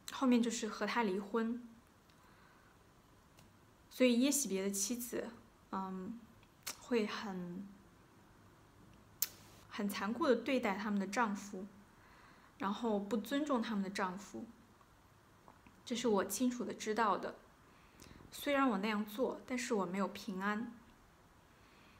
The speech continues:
我会仍然化耶洗别的妆，穿着的是耶洗别的装束。啊，我以前穿着是非常暴露的，我经常喜欢穿的都是超短的，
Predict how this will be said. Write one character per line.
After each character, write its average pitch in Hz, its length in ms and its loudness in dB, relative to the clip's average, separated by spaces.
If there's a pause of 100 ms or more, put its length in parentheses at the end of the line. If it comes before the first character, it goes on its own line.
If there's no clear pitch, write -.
(240)
我 208 80 -2
会 254 400 4 (100)
仍 202 240 0
然 202 480 0 (540)
化 240 220 4
耶 240 180 6
洗 262 180 -2
别 202 140 -4
的 196 140 -2
妆， 214 400 -2 (840)
穿 285 320 2
着 185 180 2
的 196 140 2
是 208 340 2
耶 233 140 2
洗 - 200 -2
别 202 120 2
的 190 100 2
装 247 240 2
束。 254 340 -4 (1120)
啊， 185 300 2
我 247 120 6
以 262 60 6
前 196 220 0
穿 254 320 0
着 185 240 0
是 196 320 0
非 233 160 -2
常 185 240 -4
暴 220 200 4
露 180 180 0
的， - 180 -6 (1000)
我 208 120 -2
经 277 180 2
常 247 160 4
喜 - 200 0
欢 202 500 0 (240)
穿 - 240 -2
的 214 120 4
都 202 100 2
是 196 320 -2
超 233 300 0
短 - 260 0
的， 220 140 -10